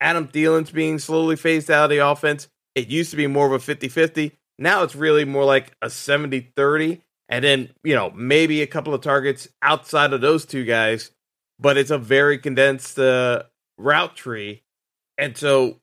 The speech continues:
Irv Smith is kinda squeezed out. Dalvin Cook, not really a pass catching back, so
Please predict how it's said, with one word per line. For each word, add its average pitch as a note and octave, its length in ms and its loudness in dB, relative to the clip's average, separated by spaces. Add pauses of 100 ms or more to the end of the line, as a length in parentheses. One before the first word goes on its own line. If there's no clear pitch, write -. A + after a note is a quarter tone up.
Irv D#3+ 280 4
Smith B2 500 -2
is C#3+ 220 -2
kinda A#2 260 -2
squeezed C3 380 -6
out. F3 440 0
Dalvin B2+ 380 -2
Cook, D#3+ 340 2 (300)
not C#3 260 -2
really D#3 280 4
a D3+ 40 -2
pass F3 360 -4
catching C#3 400 -4
back, B2 320 0
so A#2 360 -2